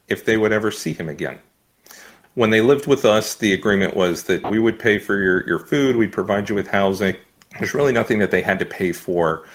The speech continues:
And so all of the time that she worked, she just saved up her money. And so that idea was to get them to a, a secure enough place where then they could go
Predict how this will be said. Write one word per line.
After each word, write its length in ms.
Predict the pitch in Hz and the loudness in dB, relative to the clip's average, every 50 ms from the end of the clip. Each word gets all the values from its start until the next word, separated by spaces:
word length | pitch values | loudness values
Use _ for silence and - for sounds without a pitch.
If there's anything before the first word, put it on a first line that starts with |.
| - - _ - | -20 -18 _ -10
And 120 | 92 90 | -8 -8
so 420 | - - 113 101 92 87 87 82 - - | -2 0 2 2 4 2 2 0 -2 -2
all 300 | - 110 110 110 110 110 | 0 2 4 4 4 4
of 200 | 101 98 92 101 | 2 2 0 -2
the 140 | 104 98 92 | -2 -2 -2
time 320 | - - - - 110 101 95 | -2 -4 -4 -4 -2 -2 -2
that 120 | 92 - | -4 -6
she 180 | - - 107 98 | -6 -4 -4 -2
worked, 280 | 92 95 92 90 - | 0 0 0 0 -2
she 120 | - - - | -6 -6 -6
just 180 | 110 95 - | -6 -6 -4
saved 240 | - 90 90 85 92 | -2 -2 -2 -2 -2
up 160 | 87 82 - | -6 -6 -6
her 80 | - 113 | -6 -4
money. 280 | 131 170 170 101 101 - _ _ _ _ _ _ _ - | -2 -2 -2 -4 -6 -12 _ _ _ _ _ _ _ -8
And 200 | 110 104 95 92 | -6 -4 -4 -4
so 480 | - - - 113 104 104 101 98 98 | -4 0 2 2 4 4 2 2 0
that 380 | 92 107 113 107 107 107 101 - | 0 0 2 2 2 2 0 0
idea 420 | 110 98 98 95 107 101 98 98 | 0 0 0 0 0 0 0 0
was 320 | 95 98 98 92 87 - - | 0 0 -2 -2 -4 -4 -8
to 220 | - - - 95 87 | -10 -8 -6 -6 -2
get 240 | - 107 95 - | 0 0 0 0
them 180 | - 104 95 95 | 0 -2 -2 -2
to 240 | 87 - - 101 92 | -4 -4 -2 0 0
a, 320 | 87 - - - 92 - 80 | 0 0 0 -2 -2 -2 -2
a 40 | |
secure 400 | - - - 98 - - 156 160 | -4 -6 -8 -10 -4 0 2 2
enough 240 | 156 139 127 127 - | 4 2 2 0 -2
place 320 | - 123 117 113 107 - - | 0 2 2 2 0 -2 -4
where 80 | 98 | -4
then 160 | 95 95 95 | -4 -2 -2
they 120 | 92 92 90 | 0 -2 -2
could 200 | - - 90 85 | -2 -6 -4 -2
go 320 | 90 90 87 87 87 - | 0 2 2 2 0 -4